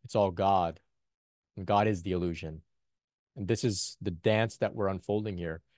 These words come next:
Because, uh, what else would there be if there wasn't this world? There would just be light, just pure white light. And we wouldn't be able to interact. We wouldn't be able to have any of the drama, any of the excitement,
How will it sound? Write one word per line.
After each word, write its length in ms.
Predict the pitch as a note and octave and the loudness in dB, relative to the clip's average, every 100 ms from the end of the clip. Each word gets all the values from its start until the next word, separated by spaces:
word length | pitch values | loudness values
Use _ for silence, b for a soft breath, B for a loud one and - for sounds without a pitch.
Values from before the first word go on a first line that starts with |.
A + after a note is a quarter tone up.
| _ _ _ - | _ _ _ -4
Because, 560 | A2 - B2 A2+ G2+ B2 | -2 4 6 6 4 4
uh, 240 | G#2 G2+ | 6 6
what 200 | G2 C3 | 6 6
else 220 | C3 C3+ | 6 4
would 140 | C3 B2 | 2 0
there 100 | A2+ | 2
be 200 | B2+ C3+ | 2 2
if 120 | - | 2
there 100 | A2 | 0
wasn't 360 | G2+ A2 A2+ | 2 0 0
this 180 | G2+ G2 | -2 -2
world? 380 | A2 D#3+ G#2 F2 | 2 4 4 2
There 120 | G#2+ G#2 | 0 0
would 100 | G#2 | 0
just 180 | - | -4
be 380 | G2 A2+ A2 G2+ - _ _ _ _ | -2 0 0 -2 -8 _ _ _ _
light, 440 | G2+ G#2+ F#2 - - _ - | 0 2 2 -4 -20 _ -8
just 200 | G#2 - - | -8 -8 -16
pure 320 | - D3+ D3 D3 | -2 4 6 6
white 300 | A#2+ B2+ A2+ | 6 4 4
light. 480 | G#2+ B2 D#3+ - - _ _ | 4 4 0 -10 -20 _ _
And 100 | G#2+ | -4
we 80 | G#2+ | 0
wouldn't 260 | C3 D3 A#2 | 4 4 6
be 80 | A#2+ | 4
able 160 | G#2+ | 4
to 80 | G2+ | 2
interact. 580 | F#2 F2+ G2+ C3 C3 - | 0 2 6 6 4 0
We 120 | A2+ | 0
wouldn't 240 | C3 C3+ | 4 2
be 80 | A#2 | 2
able 140 | G#2+ G2 | 2 2
to 120 | G2+ | 0
have 100 | F#2 | 2
any 200 | A2 A2+ | 2 2
of 80 | F#2+ | 0
the 60 | |
drama, 420 | F2+ G2+ G2 G2+ G#2 | 0 2 4 2 -2
any 200 | A#2 A2 | 0 0
of 120 | F#2 | 0
the 80 | G2 | -2
excitement, 760 | - - G2+ G#2+ G2 G2 - | -2 0 0 0 -4 -6 -12